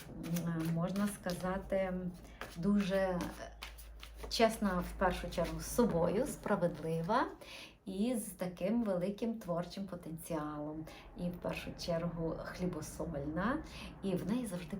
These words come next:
порядок. Імператриця — це про порядок, це також про контроль, а, такий жіночий контроль. Е, це жінка чітких дій,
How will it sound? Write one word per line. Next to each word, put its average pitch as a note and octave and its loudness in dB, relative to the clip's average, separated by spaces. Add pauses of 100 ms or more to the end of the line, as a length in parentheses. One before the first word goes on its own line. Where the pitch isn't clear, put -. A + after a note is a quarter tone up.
порядок. - -4
Імператриця — G3 0 (400)
це F#3+ 4 (280)
про F3+ 4
порядок, A3 4 (240)
це - -4
також F3 -4
про F3+ 2
контроль, F3+ 4 (360)
а, E3 2
такий F3 0
жіночий F#3+ 4
контроль. G#3+ 2 (400)
Е, E3 -2 (140)
це E3 2
жінка F3+ 0
чітких - -2 (200)
дій, F#3 2